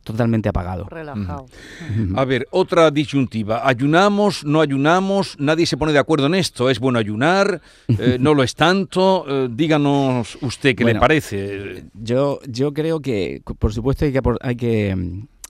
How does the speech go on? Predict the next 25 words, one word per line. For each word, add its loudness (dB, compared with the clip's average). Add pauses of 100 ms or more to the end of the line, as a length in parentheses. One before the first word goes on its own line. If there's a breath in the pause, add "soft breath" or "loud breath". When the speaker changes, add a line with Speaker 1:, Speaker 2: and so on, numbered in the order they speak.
(120)
Speaker 1:
hay -8
que -6
fijarse -4
en 0
la 0
bibliografía, -2
que -6
por -2
eso -2
al -4
final -2
del -2
libro -4
aporto -6
una -6
extensa -6
bibliografía, -2
pero -2
muchas -2
veces -4
no 0
hace -4
falta -4
ni -4
eso. -8